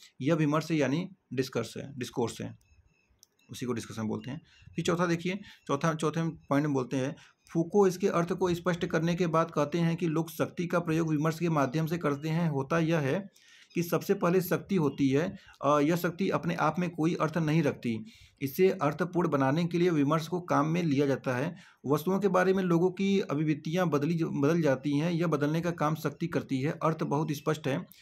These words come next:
शक्ति विमर्श के माध्यम से काम करती है। यह शक्ति है जो विमर्श के जरिए अपराध, पागलपन और कामुकता के बारे में हमारी अभिव्यक्तियों की बदलती है, अभिव्यक्तियों को बदलती है। पहले पागलों के बारे में हमारा विमर्श था कि ईश्वर ने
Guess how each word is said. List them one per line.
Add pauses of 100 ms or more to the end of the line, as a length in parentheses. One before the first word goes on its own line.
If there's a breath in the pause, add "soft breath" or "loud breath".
(320 loud breath)
शक्ति
विमर्श
के
माध्यम
से
काम
करती
है।
यह
शक्ति
है
जो
विमर्श
के
जरिए
अपराध,
पागलपन
और
कामुकता
के
बारे
में
हमारी
अभिव्यक्तियों
की
बदलती
है, (300)
अभिव्यक्तियों
को
बदलती
है। (540 loud breath)
पहले
पागलों
के
बारे
में (240 loud breath)
हमारा
विमर्श
था
कि
ईश्वर
ने